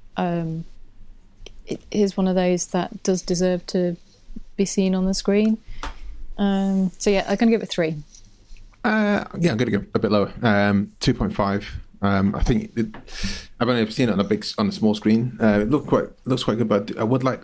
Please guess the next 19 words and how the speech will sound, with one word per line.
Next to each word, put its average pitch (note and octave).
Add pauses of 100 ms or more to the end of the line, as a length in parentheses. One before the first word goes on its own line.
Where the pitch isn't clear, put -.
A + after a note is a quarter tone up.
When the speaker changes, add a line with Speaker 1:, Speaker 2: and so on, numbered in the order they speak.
(120)
Speaker 2:
I -
would C3
like C3+
to, - (160)
a A#2
rewatch A2+
to G#2+
happen. G2+ (840)
I A2
would B2
like A2
a A#2
rewatch A2
to -
be G#2+
on G2+
a G2
big G2
screen. F#2+